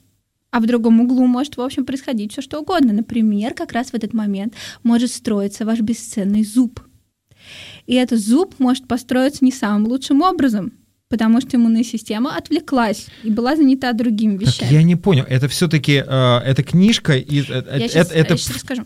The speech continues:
Speaker 2: Щас, погоди, вот, э, эта книжка все-таки, э, в-, может, неправильно вы поставили, это, это, это все-таки жанр ужасов, да?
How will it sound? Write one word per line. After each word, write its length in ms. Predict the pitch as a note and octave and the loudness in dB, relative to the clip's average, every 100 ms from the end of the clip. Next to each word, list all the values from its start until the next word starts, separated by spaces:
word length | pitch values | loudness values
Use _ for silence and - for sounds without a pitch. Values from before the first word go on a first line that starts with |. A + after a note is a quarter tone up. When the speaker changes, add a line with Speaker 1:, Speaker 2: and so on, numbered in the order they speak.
| - | -8
Speaker 2:
Щас, 280 | - D3+ A#2+ | -2 0 0
погоди, 320 | C3+ D#3 C3 | 0 2 4
вот, 200 | B2 - | 2 2
э, 60 | C#3 | -2
эта 300 | C3 C#3+ C#3+ | 0 0 0
книжка 360 | - G3+ - | 2 2 2
все-таки, 600 | F3 - D#3+ D#3+ D#3+ D3 C#3+ - - | -2 0 0 0 2 2 0 -8 -10
э, 440 | - C3+ C3 B2+ B2 | -2 2 4 4 2
в-, 320 | C3 A#2+ - | 0 -6 -2
может, 300 | C3 D3+ - | 2 2 2
неправильно 480 | D#3+ D#3 F3 D#3+ D3+ | 2 2 2 4 4
вы 120 | C#3+ | 2
поставили, 480 | D#3 D#3 A#3+ B3 C#3 | 0 -2 0 2 2
это, 160 | C#3 | 2
это, 340 | D3+ D3 C3 D3+ | -2 0 -2 -4
это 260 | C#3+ - C3 | -4 -6 -6
все-таки 480 | - F3+ F3 D#3 D#3 D3 D3 | -4 -4 -2 -2 -2 0 0
жанр 360 | C#3 F#3 F3+ | 4 4 4
ужасов, 500 | F3 D#3+ A2 G2 G2 | 4 4 2 0 -4
да? 220 | F#2+ F3+ | -2 0